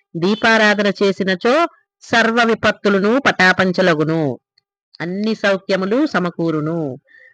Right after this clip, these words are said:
విష్ణు భక్తి కలిగి శ్రద్ధతో ఆ వ్రతం ఆచరించిన వారికి ఏ జాతి వారికైనా పుణ్యము సమానమే.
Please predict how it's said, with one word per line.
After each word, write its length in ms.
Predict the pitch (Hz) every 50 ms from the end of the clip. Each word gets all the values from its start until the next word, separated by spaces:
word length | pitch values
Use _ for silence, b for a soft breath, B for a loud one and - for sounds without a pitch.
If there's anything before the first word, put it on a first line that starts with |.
| b _ 170
విష్ణు 320 | 202 208 - - 269 294
భక్తి 300 | 254 262 254 - - 247
కలిగి 380 | 214 214 208 208 202 220 220 202
శ్రద్ధతో 560 | - 196 196 190 180 185 220 220 - 220 208
ఆ 260 | 196 - - 175 170
వ్రతం 340 | 170 175 170 - - 226 226
ఆచరించిన 560 | 214 196 - 202 190 190 185 180 - 185 185
వారికి 520 | 180 180 180 190 208 196 247 226 180 143 - b b b b b _ 190
ఏ 220 | 196 214 240 262
జాతి 360 | 208 240 226 226 226 - 247
వారికైనా 680 | 226 220 214 208 208 196 - 208 196 196 196 196 196
పుణ్యము 440 | 190 - 202 185 185 196 214 220 240
సమానమే. 880 | 226 - 190 160 160 165 160 160 156 151 147 160 175 185 180 156 139